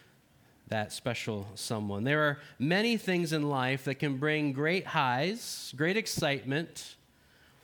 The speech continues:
and even a feeling of self-worth from those things. And yet, so often that feeling of excitement, of self-worth will fade,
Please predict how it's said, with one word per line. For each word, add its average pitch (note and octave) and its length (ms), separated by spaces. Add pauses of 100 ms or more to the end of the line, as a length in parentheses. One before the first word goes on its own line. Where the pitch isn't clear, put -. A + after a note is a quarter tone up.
(180)
and D3 200
even C#4 540
a F#3 100
feeling A3+ 440
of D#3+ 180
self-worth D#3 920
from - 560
those A#2 260
things. - 540 (1400)
And C#3 200
yet, D3 540 (320)
so E3+ 300
often D#3+ 380
that C3 180
feeling D#3 280
of C3+ 100
excitement, C3 760
of A2+ 180 (380)
self-worth C#3+ 1000
will B2+ 320
fade, G#2+ 600